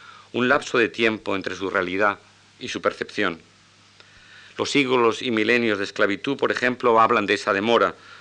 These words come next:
como lo hace también el sometimiento femenino. Nos demoramos en ver los daños infligidos a quienes esclavizó y a quienes se sometió, hasta que los mismos términos,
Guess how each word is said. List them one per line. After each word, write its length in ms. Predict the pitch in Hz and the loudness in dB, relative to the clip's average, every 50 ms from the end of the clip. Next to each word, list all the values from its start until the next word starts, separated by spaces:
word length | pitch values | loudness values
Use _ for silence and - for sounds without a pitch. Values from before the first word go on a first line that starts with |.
| - - - | -20 -14 -6
como 180 | - 107 98 104 | -4 0 2 2
lo 80 | 113 | 2
hace 180 | 117 117 143 123 | 2 2 0 0
también 380 | 127 113 107 107 117 127 123 | 0 0 0 0 0 0 0
el 100 | 113 101 | 0 -2
sometimiento 580 | - - 104 98 92 - 101 107 104 98 - 92 | -2 -4 -6 -6 -4 -4 -4 -4 -4 -4 -6 -8
femenino. 460 | - 98 90 87 90 90 90 87 76 - - _ _ _ - - _ - - - - - - - - - - - - - - - - - - - | -8 -8 -6 -6 -6 -6 -6 -8 -10 -14 -18 _ _ _ -20 -20 _ -20 -20 -20 -20 -20 -20 -20 -20 -20 -20 -20 -20 -20 -20 -20 -20 -18 -6 0
Nos 160 | 120 117 113 | 0 2 4
demoramos 580 | 120 110 110 110 123 139 151 156 160 160 - | 4 4 4 6 6 6 6 4 2 0 0
en 140 | 139 117 113 | -2 0 2
ver 140 | 117 135 123 | 4 4 4
los 140 | 127 120 104 | 4 2 2
daños 300 | 127 131 131 127 117 113 | 2 2 2 0 -2 -2
infligidos 760 | 123 107 - 113 104 - - 131 139 139 147 143 139 - - - - - - - | -4 -6 -6 -6 -6 -4 -4 -2 0 2 2 2 2 -2 -10 -18 -20 -20 -8 -4
a 100 | - 110 | -4 -2
quienes 300 | - - 117 107 95 - | -2 -2 -2 -4 -4 -6
esclavizó 840 | 98 - - - 104 98 98 90 - - 123 127 135 143 139 - - - | -8 -6 0 2 2 2 0 -2 -2 2 2 4 4 2 0 -4 -8 -4
y 80 | 107 | -2
a 80 | 104 95 | -2 -2
quienes 240 | - 110 104 101 101 | 0 -2 -4 -4 -4
se 100 | 104 95 | -6 -8
sometió, 560 | 107 110 101 98 90 - 120 123 127 135 135 - - - - - - - - - | -6 -4 -4 -4 -4 0 2 2 2 2 0 -6 -18 -20 -20 -20 -20 -18 -8 -4
hasta 280 | 117 113 - - 110 - | -4 -2 0 0 0 0
que 80 | 107 | 2
los 160 | 107 101 101 98 | 2 0 2 0
mismos 400 | 127 147 151 147 156 135 - - | 0 -2 -2 0 -2 -2 0 2
términos, 720 | 151 131 - 131 117 104 98 104 123 127 - - - | 2 2 2 2 -2 -6 -6 -8 -12 -14 -16 -20 -20